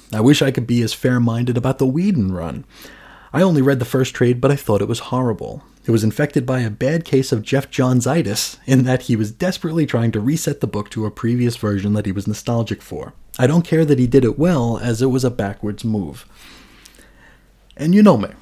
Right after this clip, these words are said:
When I have an opinion that conflicts with anyone else, the mainstream, just anybody, I automatically assume that I'm wrong. <laughs> Now, that said, one of my least liked phrases, which I hear and see more than,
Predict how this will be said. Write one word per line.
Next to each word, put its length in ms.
When 160
I 120
have 260
an 60
opinion 440
that 140
conflicts 500
with 360
anyone 320
else, 260
the 80
mainstream, 680
just 240
anybody, 540
I 120
automatically 560
assume 280
that 100
I'm 220
wrong. 340
<laughs> 80
Now, 240
that 240
said, 340
one 180
of 140
my 120
least 460
liked 320
phrases, 760
which 220
I 160
hear 560
and 260
see 300
more 280
than, 380